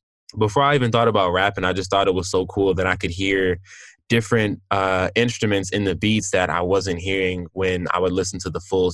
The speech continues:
like, the actual song. Um, so I thought that was cool. And then over time, like, I don't know, maybe a few weeks or a month, um, I, I just decided to take a stab at writing to one of 'em. So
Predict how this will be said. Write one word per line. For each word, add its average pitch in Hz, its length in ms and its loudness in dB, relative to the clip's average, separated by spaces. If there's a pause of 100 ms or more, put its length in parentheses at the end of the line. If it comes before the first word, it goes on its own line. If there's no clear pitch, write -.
like, 87 140 -2
the 92 100 0
actual 90 320 -4
song. 87 400 -2 (460)
Um, 87 260 0
so 107 100 0
I 110 40 0
thought 104 200 0
that 98 160 4
was 95 140 -2
cool. 95 460 0 (340)
And 95 160 -2
then 98 300 2
over 104 240 2
time, 98 480 0
like, 90 260 -2
I 87 80 -2
don't 87 160 -2
know, 87 180 -2
maybe 90 240 -2
a 85 40 -4
few 92 200 -4
weeks 92 320 -2
or 92 60 0
a 87 80 0
month, 92 320 -2 (500)
um, 87 640 -2
I, 92 120 -2 (320)
I 92 80 -6
just 92 320 -8
decided 98 480 0
to 90 80 -10
take 107 200 0
a 104 60 0
stab 107 320 2
at 104 140 2
writing 104 260 2
to 98 100 -2
one 92 160 0
of 87 120 -2
'em. 85 100 -4
So 90 480 0